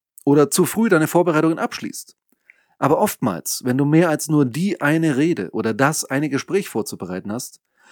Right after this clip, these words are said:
ist es halt auch eine Frage des ökonomischen Umgangs mit der begrenzten Ressource Zeit. Auch dein Tag hat vermutlich nur vierundzwanzig Stunden.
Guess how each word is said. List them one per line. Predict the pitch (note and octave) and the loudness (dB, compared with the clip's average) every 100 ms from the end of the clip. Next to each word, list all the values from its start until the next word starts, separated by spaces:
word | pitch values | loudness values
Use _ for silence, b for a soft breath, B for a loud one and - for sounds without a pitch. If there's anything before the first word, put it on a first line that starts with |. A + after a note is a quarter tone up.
| b b b | b b b
ist | F#3+ F3+ | 4 4
es | F3+ | 4
halt | D#3+ F3 | 4 4
auch | D#3+ | 4
eine | D#3 D3+ | 2 0
Frage | - C3+ C#3+ D3 | 0 0 2 -2
des | C#3 | -4
ökonomischen | D3 - C3+ F3+ F3+ - | -4 -2 0 0 0 -4
Umgangs | - E3 D#3+ D#3 D#3 - - | -4 -2 0 0 -2 -6 -4
mit | C#3 | -2
der | C#3+ | 0
begrenzten | C#3+ C3+ C3+ D#3+ - | -2 0 0 0 -4
Ressource | D3+ B2 D3+ C#3+ D3+ | -4 -2 0 -2 -2
Zeit. | - F#3+ - - _ _ - | -4 -4 -6 -20 _ _ -8
Auch | B2 | -4
dein | D3+ C#3 | -2 -2
Tag | D3+ D3+ C#3+ | -2 -4 -2
hat | C3 - | -6 -4
vermutlich | C#3+ C#3 C3 C#3+ C3 | -2 0 -2 -2 -2
nur | C#3+ B2+ | -2 -2
vierundzwanzig | A#2+ A#2 B2+ A#2+ C3+ | -2 -2 -2 -4 -4
Stunden. | - G3 - | -4 -4 -6